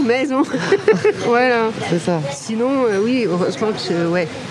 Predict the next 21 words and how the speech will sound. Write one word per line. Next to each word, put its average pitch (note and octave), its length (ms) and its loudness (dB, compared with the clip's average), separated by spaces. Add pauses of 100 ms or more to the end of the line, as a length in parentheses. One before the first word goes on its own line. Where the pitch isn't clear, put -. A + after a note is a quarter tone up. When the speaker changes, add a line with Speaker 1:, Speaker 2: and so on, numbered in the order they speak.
(640)
Speaker 1:
je - 180 -8
encore F3 340 -2
réalise F#3+ 720 0
que D#3+ 120 -2
je D#3 80 -4
revenais F#3 360 0
sur - 200 -10
terre, G#3+ 500 -2
que - 100 -2
voilà, F3+ 280 2
mes E3+ 240 -2
enfants F3+ 300 -2
étaient F#3 240 -2
là F3 160 0
aussi. E3 320 -4 (520)
Ça, - 160 -8
c'est - 160 -8
vrai E3+ 180 -4
que G3 160 -8
là-dessus, F3+ 280 -6
euh, G#3+ 440 0